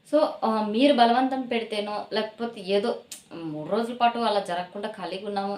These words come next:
ఈరోజు ఎట్లయినా చెయ్యాలి అనే ఉద్దేశంతోనో మీతో ఒక్కటవుతారే తప్ప, ఆ, ఆ, ఆ ఆకర్షణ, ఆ అట్రాక్షన్ అనేది, ఆ ఫీలింగ్స్ అనేటివి ఫుల్‌ఫిల్ అవ్వవు అనమాట. So, అందుకోసమే మీరు ఇట్లా మరీ గలీజ్గా బ్యాడ్ స్మెల్ మీ దగ్గర వస్తూ ఉన్నా,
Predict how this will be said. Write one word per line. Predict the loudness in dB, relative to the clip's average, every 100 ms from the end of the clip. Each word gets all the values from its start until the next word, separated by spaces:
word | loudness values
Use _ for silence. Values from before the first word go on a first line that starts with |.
| -8
ఈరోజు | -8 -8
ఎట్లయినా | -8 -4 -4 -4 -10
చెయ్యాలి | -4 -2 -2 -4
అనే | -6
ఉద్దేశంతోనో | -8 -8 -8 -6 -8 -6 -2 2
మీతో | 2 0 0
ఒక్కటవుతారే | -2 -2 -6 -4 -2 -2 -2
తప్ప, | -6 -4 -4 -6 -20 _ _ _
ఆ, | -6 -2 -2
ఆ, | -4 -4
ఆ | -2 0 -2 -2
ఆకర్షణ, | 0 -2 -2 -4 -2 -4 -10 -4
ఆ | 0 0 0 -2 -8 -14 _ -10
అట్రాక్షన్ | 2 6 6 4 -2
అనేది, | -2 -2 -2 -4 -2
ఆ | -4 -4
ఫీలింగ్స్ | 0 2 2 0
అనేటివి | 0 -2 -2 -2 -6 -6 -16 _ _ _ _
ఫుల్‌ఫిల్ | 0 0 0 0
అవ్వవు | 2 2 2 0
అనమాట. | -6 -8 -8 -8 -8
So, | -6
అందుకోసమే | -6 -6 -6 -8 -8 -8 -10 -12 _ _ -6
మీరు | 2 4 4 2 -4 -10
ఇట్లా | -4 -4 -4 -10 -16 _ _
మరీ | -12 -6 2 4 2 0 -10 -10
గలీజ్గా | -6 -4 -4 0 2 2 0
బ్యాడ్ | -2 -4
స్మెల్ | -4 -4 -2
మీ | -2
దగ్గర | -4 -4
వస్తూ | -6 -8 -8
ఉన్నా, | -6